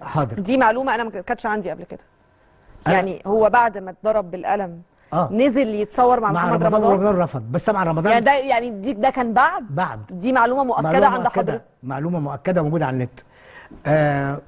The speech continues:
Speaker 1: آه، آه، طبعًا رمضان، آه، يعني أ-، أكثر هدوءًا، ما، ما، ما انفعلش، كل اللي عمله ما اتصورش. وبرضه ع-، شد كده من إيده. بصي،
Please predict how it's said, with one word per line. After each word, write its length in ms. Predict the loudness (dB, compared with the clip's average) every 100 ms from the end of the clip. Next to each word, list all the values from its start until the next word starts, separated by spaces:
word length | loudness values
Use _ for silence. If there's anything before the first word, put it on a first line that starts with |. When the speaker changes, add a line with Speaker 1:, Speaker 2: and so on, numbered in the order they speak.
| -20 -8
Speaker 1:
آه، 500 | -6 -2 0 -2 -4
آه، 20 |
طبعًا 440 | -2 0 0 0 -2
رمضان، 560 | 0 0 2 0 0
آه، 240 | -2 -2 -4 -10 -20 _ -4
يعني 360 | 0 2 2
أ-، 240 | -2 -2 -4
أكثر 200 | 0 0
هدوءًا، 440 | 2 2 2 2
ما، 220 | -2 -4 -4
ما، 280 | -6 -8 -10 -18 -12 -2
ما 60 |
انفعلش، 380 | 0 2 0 0 -2
كل 100 | 2
اللي 100 | 2
عمله 200 | 2 0
ما 60 |
اتصورش. 540 | 0 0 0 -2 -10 -20 _ _ _ -2
وبرضه 320 | 2 2 2
ع-، 200 | -2 -6 -14
شد 280 | -2 -2 0
كده 200 | 0 0
من 100 | 0
إيده. 220 | -2 -2
بصي، 300 | -2 -2 -6